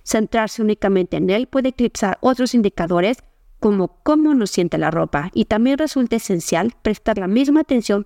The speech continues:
a cómo nos sentimos física y emocionalmente.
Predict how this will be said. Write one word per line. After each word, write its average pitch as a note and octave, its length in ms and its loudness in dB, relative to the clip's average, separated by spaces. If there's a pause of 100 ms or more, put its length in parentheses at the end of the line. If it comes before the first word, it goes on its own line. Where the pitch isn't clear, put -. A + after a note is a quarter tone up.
(120)
a G3 80 0
cómo C4 400 2
nos A3+ 160 0
sentimos F#3 580 2
física C4 560 0 (240)
y C4+ 140 4
emocionalmente. G#3+ 1500 0